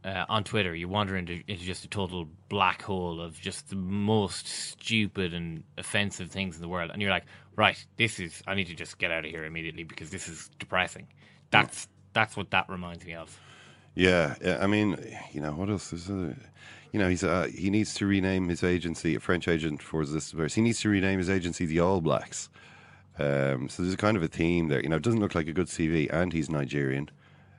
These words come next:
Speaker 2: uh, is another text. So, so there's a kind of a theme. I mean, the thing about this is that while, you, you know, I think that you do, I would continue to say, Owen, that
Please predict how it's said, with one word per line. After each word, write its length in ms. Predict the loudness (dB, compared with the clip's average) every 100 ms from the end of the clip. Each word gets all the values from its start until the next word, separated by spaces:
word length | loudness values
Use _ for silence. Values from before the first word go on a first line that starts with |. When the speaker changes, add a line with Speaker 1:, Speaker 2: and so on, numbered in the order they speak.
| -16 -8
Speaker 2:
uh, 220 | -6 -4
is 140 | -6 -4
another 260 | -4 -4
text. 240 | -2 -4 0
So, 180 | -2 -2
so 140 | -4
there's 100 | -4
a 40 | -2
kind 160 | -2
of 60 | 0
a 40 |
theme. 160 | 0 -2 -4 -14 -4 4
I 60 |
mean, 240 | 6 4 0 -10 -20 -20 0
the 60 |
thing 160 | 6 8
about 140 | 8 6
this 180 | 6
is 80 | 6
that 160 | 4 6
while, 260 | 6 6 4
you, 220 | -6 -8
you 160 | -2 2
know, 180 | 4 4
I 80 |
think 220 | 2 2 2
that 120 | 2
you 100 | 2
do, 440 | 4 6 6 2 -4 -20 -20 -18 -14 -8 2
I 60 |
would 180 | 4 4
continue 360 | 2 2 2 2
to 120 | 0
say, 480 | 4 6 6 4 0 -2
Owen, 440 | 2 2 2 0
that 220 | 0 0